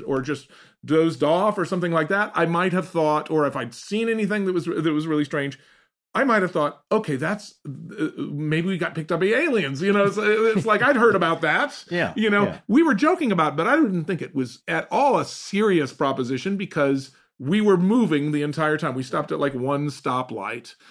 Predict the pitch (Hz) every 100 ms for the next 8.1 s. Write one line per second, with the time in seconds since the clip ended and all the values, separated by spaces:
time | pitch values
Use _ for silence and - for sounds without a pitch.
0 | - _ 160 156 - 165 160 - _ -
1 | 165 - 262 175 208 311 196 156 143 131
2 | 123 123 170 - - - _ 156 156 143
3 | - 143 156 220 240 196 175 165 - 147
4 | 202 196 156 151 - - _ _ _ -
5 | 135 135 214 214 175 175 147 127 139 135
6 | 131 127 123 - 127 113 135 139 - 131
7 | 120 123 120 117 117 131 131 127 135 147